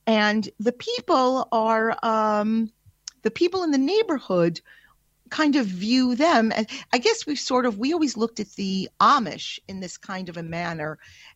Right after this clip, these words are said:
And so suddenly the Hasidim have become the Amish. And here's a person quoted that they watched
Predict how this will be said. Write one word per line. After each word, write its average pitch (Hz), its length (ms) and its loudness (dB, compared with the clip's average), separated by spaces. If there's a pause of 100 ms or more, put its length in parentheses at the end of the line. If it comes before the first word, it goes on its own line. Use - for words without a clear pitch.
And 180 460 0
so 208 160 -6
suddenly 254 680 0
the 185 340 -8
Hasidim 254 440 0
have 202 160 2
become 185 420 -4
the 170 240 -6
Amish. 190 540 0 (380)
And 202 120 4
here's 302 240 0
a 247 60 -6
person 247 420 -4
quoted 220 480 0
that 202 140 -4
they 190 120 2
watched 190 500 -4